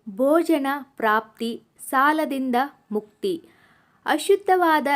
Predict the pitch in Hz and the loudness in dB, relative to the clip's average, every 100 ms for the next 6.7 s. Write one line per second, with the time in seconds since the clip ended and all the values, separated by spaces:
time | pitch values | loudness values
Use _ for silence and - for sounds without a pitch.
0 | - - 226 285 302 302 254 240 233 226 | -2 -4 -2 0 -2 -2 -2 0 2 2
1 | 226 226 _ - 311 311 294 294 254 208 | 2 -2 _ -4 -4 -2 -4 -2 -6 -6
2 | 196 254 285 _ _ _ 233 269 339 - | -8 -8 -10 _ _ _ -2 0 0 -4
3 | 247 240 277 - 196 175 247 - 196 165 | -2 -2 -4 -18 -10 -4 -4 -4 -6 -6
4 | - _ _ _ _ _ 226 285 330 381 | -8 _ _ _ _ _ -2 2 4 4
5 | 370 359 359 277 254 269 285 262 254 254 | 4 0 -4 -2 -4 -4 -6 -2 -2 -4
6 | 254 226 233 220 220 220 | -2 -2 2 2 2 -2